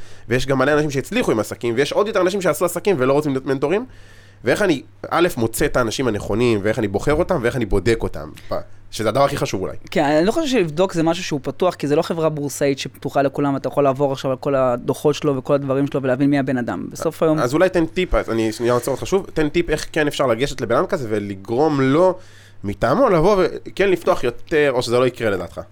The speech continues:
Speaker 2: הט-, הט-, הטייפ אנשים שאנחנו יודעים, אתה, אתה יודע גם חלק מהאנשים שדיברנו עליהם לפני
Speaker 1: כן.
Speaker 2: הפודקאסט, הם לא יגידו לך דבר כזה בחיים. הם,
Speaker 1: בטוח.
Speaker 2: הם ייקחו, ייקחו לך את כספי הפיקדון גם, ויגידו לך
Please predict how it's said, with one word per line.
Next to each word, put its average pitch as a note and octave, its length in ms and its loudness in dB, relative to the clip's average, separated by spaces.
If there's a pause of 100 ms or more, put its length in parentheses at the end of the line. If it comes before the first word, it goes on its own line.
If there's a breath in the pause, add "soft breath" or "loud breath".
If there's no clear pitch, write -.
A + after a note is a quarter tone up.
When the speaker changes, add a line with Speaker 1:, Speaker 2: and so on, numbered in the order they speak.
(440)
Speaker 2:
הט-, - 180 -4
הט-, - 220 -4
הטייפ G#3+ 400 0
אנשים A3 360 2
שאנחנו F3 400 0
יודעים, E3+ 320 0
אתה, D3 160 0
אתה D#3 280 0
יודע F#3+ 200 4
גם G3+ 120 2
חלק G3+ 240 0
מהאנשים D#3+ 320 4
שדיברנו E3 360 2
עליהם D#3 160 4
לפני E3+ 220 2
Speaker 1:
כן. F3+ 40 4
Speaker 2:
הפודקאסט, D3+ 520 0 (120)
הם D3+ 140 0
לא A3+ 80 2
יגידו G3+ 220 0
לך - 100 -6
דבר C#3 180 -2
כזה C3+ 180 -4
בחיים. C3 300 -2
הם, D3 80 4
Speaker 1:
בטוח. C3+ 120 2
Speaker 2:
הם F3 60 4
ייקחו, F#3 360 0
ייקחו E3+ 260 2
לך A3 100 0
את A3 100 0
כספי - 260 4
הפיקדון F3 580 2
גם, A3 180 2
ויגידו D#3 280 4
לך D#3 200 -2